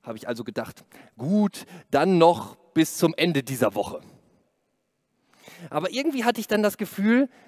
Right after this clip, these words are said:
Gott sagt zu mir, "Christian, sei kein Sklave dieser Uhr, leg sie noch heute Abend ab."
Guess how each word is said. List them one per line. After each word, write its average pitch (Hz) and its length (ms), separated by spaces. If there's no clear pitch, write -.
Gott 190 160
sagt 156 180
zu - 80
mir, 170 220
"Christian, 175 400
sei 160 140
kein 247 180
Sklave 160 400
dieser 160 320
Uhr, 135 180
leg 131 220
sie 196 120
noch 170 220
heute 285 380
Abend 143 420
ab." - 220